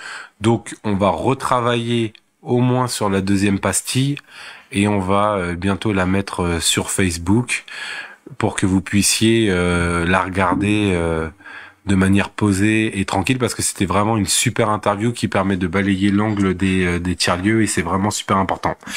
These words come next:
Maintenant que j'ai dit ça, on va revenir, euh, dans, euh, le concret de notre émission du jour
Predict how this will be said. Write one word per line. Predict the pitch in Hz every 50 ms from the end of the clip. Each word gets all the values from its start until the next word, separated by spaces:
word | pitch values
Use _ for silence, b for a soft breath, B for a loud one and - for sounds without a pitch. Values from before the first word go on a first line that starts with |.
| B B B B B B B
Maintenant | 110 113 - 147 143
que | 135 113
j'ai | 127 120
dit | 120 123
ça, | 117 - 135 127
on | 120
va | 107 104
revenir, | 92 98 110 101 110 113 117 120 113 104
euh, | 101 98 95 92 87
dans, | - 95 95 95 92 92 95 92
euh, | 87 87 87 87 85 82 82
le | 85 90 92 90
concret | - - 107 101 - - - 113 104
de | 101 98
notre | 98 95 - -
émission | 110 101 101 98 - - 101 98
du | 87 92 92
jour | 87 110 139 170 143